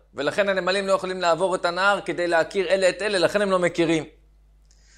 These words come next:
וגם כשזה נמצא בשני עברי הנהר, לפעמים הם כן מכירים. כדי שהם לא יכירו, הוא דלקה גישרא.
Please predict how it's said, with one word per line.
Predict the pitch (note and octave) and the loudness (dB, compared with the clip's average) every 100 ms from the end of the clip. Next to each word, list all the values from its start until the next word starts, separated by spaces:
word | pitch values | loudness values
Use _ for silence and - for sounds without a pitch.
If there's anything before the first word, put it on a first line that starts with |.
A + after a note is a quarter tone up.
| - - - - | -20 -20 -20 -6
וגם | A#2+ C#3+ A3 A3 | 0 2 2 -2
כשזה | G#3+ F#3 E3+ | -12 -8 -8
נמצא | E3 D3 G#3+ G#3 | -8 -4 0 0
בשני | D3+ C3 F3 F#3+ | -2 -10 -8 -6
עברי | C#3+ D#3+ | -4 -4
הנהר, | G3 F3 G3 G3 | -4 -2 -2 -2
לפעמים | D#3+ F3 F#3 | -4 -8 -10
הם | |
כן | F3 A#3 A#3 | -4 -4 -4
מכירים. | - D#3 A#2 G#2 - _ _ _ _ _ _ - _ _ _ _ _ _ | -8 -10 -10 -14 -20 _ _ _ _ _ _ -20 _ _ _ _ _ _
כדי | A2 C#3+ | -2 0
שהם | D3+ D3 E3 | 2 2 4
לא | |
יכירו, | G3 F#3+ G#3 C4 A3+ F#3+ F#3+ - | 4 2 -4 -6 -2 0 0 -4
הוא | F#3+ B3+ A3+ | -4 0 0
דלקה | F#3 F3+ G#3 G#3+ | -2 -2 0 2
גישרא. | G#3 B3+ D4 - D#3 | 2 2 0 0 0